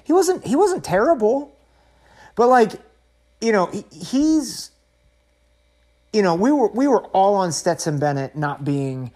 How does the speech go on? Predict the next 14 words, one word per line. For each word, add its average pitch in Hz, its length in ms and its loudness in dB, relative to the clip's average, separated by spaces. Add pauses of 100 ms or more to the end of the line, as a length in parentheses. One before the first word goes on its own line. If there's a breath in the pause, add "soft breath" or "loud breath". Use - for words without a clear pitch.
(180 soft breath)
quote 156 180 0
unquote, 139 320 -4
national 143 360 -6
championship 135 500 -8
caliber. 117 500 -10 (1500 soft breath)
He's 247 240 2
obviously 156 480 0
national 139 360 -6
championship 131 360 -6
caliber. 131 340 -6 (540 loud breath)
Uh, 151 280 4 (320)
McNamara 269 560 0
is, 151 100 -2
like, 143 180 -4